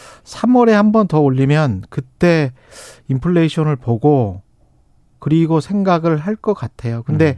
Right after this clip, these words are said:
Speaker 1: 그 피봇이라는 게 갑자기 이렇게 농구에서 왜 피봇 플레이, <laughs> 피봇해서 확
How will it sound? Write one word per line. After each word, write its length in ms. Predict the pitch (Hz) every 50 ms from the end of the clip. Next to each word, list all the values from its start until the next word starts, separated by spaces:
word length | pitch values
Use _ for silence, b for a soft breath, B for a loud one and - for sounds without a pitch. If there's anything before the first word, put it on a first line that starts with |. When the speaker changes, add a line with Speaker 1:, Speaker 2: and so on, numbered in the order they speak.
| b b b b b b b
Speaker 1:
그 100 | - 143
피봇이라는 760 | - - - 247 247 269 240 - - 196 180 160 151 139 131
게 340 | 135 151 147 131 107 92 90 _ _ _ _ _ _ _ _ _ -
갑자기 360 | - - - - 262 269 240
이렇게 260 | 196 170 - 185 160
농구에서 500 | 135 131 139 156 170 190 196 175 156 170
왜 140 | 139 135 127
피봇 320 | 127 - - 240 233 226
플레이, 240 | - - 208 196 165
<laughs> 580 | - - - 202 170 - - - - 170 127 -
피봇해서 760 | - 233 220 220 202 151 - - - 156 175 160 196 165 B B B B B B
확 220 | - 294 -